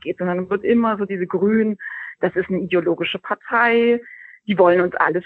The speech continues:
verbieten, die wollen, äh, die wollen uns die Autos verbieten und sowas. Also das ist wirklich, wird hier sehr, sehr stark geschürt und nicht nur in Sachsen-Anhalt, sondern das erleben wir auch in anderen ostdeutschen Bundesländern,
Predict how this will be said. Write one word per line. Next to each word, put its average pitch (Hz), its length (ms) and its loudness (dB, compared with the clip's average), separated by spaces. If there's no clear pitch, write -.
verbieten, 240 960 2
die 180 180 -4
wollen, 175 480 2
äh, 175 600 0
die 185 140 -10
wollen 170 200 4
uns 190 140 -4
die - 80 2
Autos 240 280 4
verbieten 208 640 0
und 185 160 -2
sowas. 190 280 0
Also 180 160 0
das 185 160 -2
ist 196 160 -8
wirklich, 233 360 0
wird 202 120 0
hier 208 160 2
sehr, 180 260 4
sehr 214 140 2
stark 175 280 0
geschürt 202 500 0
und 190 100 -2
nicht 190 120 -6
nur 202 100 0
in 196 40 -6
Sachsen-Anhalt, 208 720 -2
sondern 196 200 0
das 175 60 -4
erleben 180 320 2
wir 175 120 4
auch 175 100 0
in 202 80 -4
anderen 185 280 -2
ostdeutschen 185 460 -2
Bundesländern, 175 640 0